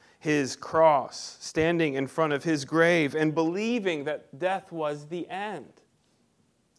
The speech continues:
But as they would come to find out three days later, it was not the end of the story, but only the beginning of the new life, the resurrection life that he came to bring. No, Jesus, after he died,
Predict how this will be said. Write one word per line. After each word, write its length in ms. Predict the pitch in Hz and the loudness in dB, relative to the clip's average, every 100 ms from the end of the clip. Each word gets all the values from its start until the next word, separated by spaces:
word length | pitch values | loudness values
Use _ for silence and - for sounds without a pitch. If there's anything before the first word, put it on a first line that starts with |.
| _ _ _ _ _ _ _ - | _ _ _ _ _ _ _ -6
But 120 | 147 | -4
as 140 | 147 | -2
they 140 | 135 175 | 2 2
would 200 | 175 151 | 2 -2
come 200 | 180 165 | -4 -6
to 100 | 160 | -4
find 260 | 165 156 | -2 2
out 220 | 160 151 113 | 2 2 0
three 180 | 156 | -2
days 260 | 151 147 127 | 2 2 2
later, 300 | 143 151 131 | 2 4 4
it 160 | 127 131 | 2 0
was 320 | 139 170 160 | 2 2 2
not 480 | 139 113 101 - - | 0 0 -2 -8 -10
the 160 | 123 | -6
end 240 | 117 147 156 | -2 -2 -4
of 120 | 127 | -6
the 80 | 117 | -10
story, 420 | - 117 98 90 | -14 -12 -12 -12
but 160 | 104 113 | -10 -12
only 260 | 123 131 131 | -10 -8 -6
the 160 | 123 | -6
beginning 640 | 120 123 120 131 139 120 98 | -8 -8 -8 -6 -6 -8 -10
of 160 | 120 | -12
the 120 | 120 127 | -8 -6
new 300 | 131 170 190 | -6 -4 -2
life, 360 | 143 107 - | -4 -6 -10
the 80 | 139 | -10
resurrection 760 | 127 143 147 139 147 - 170 131 | -6 -6 -6 -6 -6 -8 -10 -8
life 280 | 107 104 | -10 -12
that 100 | - | -18
he 80 | 120 | -18
came 240 | 117 113 113 | -18 -18 -18
to 120 | 117 | -20
bring. 300 | 101 90 76 _ _ _ _ _ _ _ _ _ - | -20 -20 -20 _ _ _ _ _ _ _ _ _ -10
No, 160 | 131 | -8
Jesus, 840 | 127 113 147 156 139 107 - - - _ _ _ _ _ _ _ _ _ _ - | -6 -2 0 0 -2 -6 -8 -18 -20 _ _ _ _ _ _ _ _ _ _ -4
after 420 | 160 170 - 151 | -2 -2 -4 -4
he 200 | 117 139 | -4 -4
died, 680 | 120 143 151 151 117 87 | 0 0 2 0 -2 -6